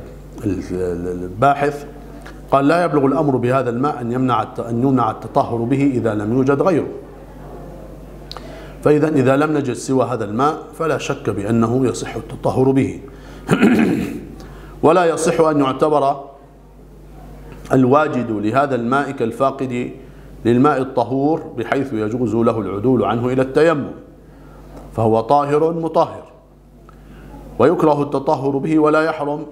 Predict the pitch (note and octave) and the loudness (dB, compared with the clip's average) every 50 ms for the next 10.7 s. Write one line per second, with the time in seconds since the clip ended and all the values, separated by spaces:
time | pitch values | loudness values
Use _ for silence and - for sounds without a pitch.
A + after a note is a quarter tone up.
0 | - - - - - E3 - D3 C#3 C#3 C#3 C#3 C#3 C3 B2 B2 C3 - B2+ B2+ | -18 -20 -20 -16 -10 -6 -2 2 2 2 2 0 -2 -4 -4 -2 -4 -4 -2 0
1 | B2+ C3 B2+ B2 A#2+ - A2 A2+ - B2+ B2+ - - A#2 C3 C3 C3 - C3 C3+ | 0 2 2 0 -2 -4 -6 -4 -4 -4 -6 -6 -4 -4 -4 -2 0 0 0 0
2 | B2+ A#2 A#2 A#2 A#2 G#2+ A2+ A2+ G#2 A#2 B2 A#2+ - A2+ G2 G2+ A2 B2 C#3+ C#3 | 0 0 0 2 0 -2 0 2 2 2 2 0 -2 -6 -8 -6 -6 -6 -6 -8
3 | - - - - - - - - D#3 D#3+ D#3 C3 G2 - - - - - - - | -12 -16 -16 -18 -18 -4 0 2 4 4 4 2 0 0 -6 -10 -12 -14 -16 -18
4 | - - - - - - - - - - - - - D3 D#3 D#3 D#3 D#3 F#3 - | -18 -18 -18 -18 -18 -18 -18 -18 -18 -18 -8 -2 0 2 4 4 4 2 2 0
5 | - D3+ D3 C3+ C3 C3 B2+ B2 A#2 A2+ - C3 C#3+ D3 C3 A2+ G#2+ A#2 B2+ C3 | 2 2 2 2 2 0 0 0 -2 -4 -4 -2 -2 -2 0 0 0 0 0 0
6 | C3 A#2 C3 D3 - - - - - C3+ - - - B2+ B2 B2 B2+ C#3 D#3+ - | 0 -2 -4 -4 -6 -8 -10 -6 -6 -6 -6 -4 -2 0 2 4 2 2 0 -2
7 | - - - F#2+ G#2 A2 C3+ C#3 B2+ A2+ G#2 G2+ G#2 B2 C3+ C3+ C3 - C#3+ C3 | -8 -12 -14 -10 -2 0 2 4 4 2 0 2 2 2 2 2 -2 -6 -10 -12
8 | - - - - - - - - - - - - - - - - - G#2 A2 B2+ | -14 -18 -20 -20 -20 -20 -20 -20 -20 -20 -20 -20 -20 -18 -8 -2 0 4 4 4
9 | C3+ C3+ B2+ A#2 A2+ F#2+ F#2+ F#2 - - - B2 B2 A#2+ A#2 A#2 A#2+ B2 A#2+ A#2 | 4 4 2 -2 -2 -2 -4 -6 -2 0 2 2 2 2 2 2 0 0 -2 -2
10 | - - - F#2+ F#2 - B2 A2+ G#2+ A2+ A#2 A#2+ A#2+ | -6 -8 -6 -6 -2 -2 0 0 0 0 0 0 -2